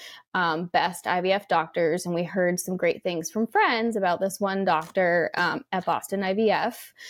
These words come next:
And, um, we decided to go with that doctor. And, um, there was just no question in my mind that whole time that we would get pregnant from I V F. Um, of course,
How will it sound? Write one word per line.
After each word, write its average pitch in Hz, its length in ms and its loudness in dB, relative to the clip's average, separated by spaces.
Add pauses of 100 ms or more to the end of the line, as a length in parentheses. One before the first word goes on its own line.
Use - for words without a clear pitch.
(340)
And, 202 400 4
um, 185 380 2
we 196 120 6
decided 196 420 2
to 202 80 2
go 202 140 4
with 214 340 2 (260)
that 196 240 2
doctor. 196 720 2
And, 196 680 2
um, 190 560 0 (340)
there 233 180 4
was 247 120 4
just 277 140 0
no 233 180 4
question 220 380 -2
in 240 80 2
my 180 140 0
mind 175 260 2
that 165 160 2
whole 185 160 2
time 180 320 0
that - 260 -2 (380)
we 208 100 4
would 185 280 4
get - 200 2
pregnant 175 380 -2
from 165 160 -6
I 165 180 0
V 180 140 2
F. 311 480 2
Um, 185 540 0
of - 120 -10
course, 202 400 0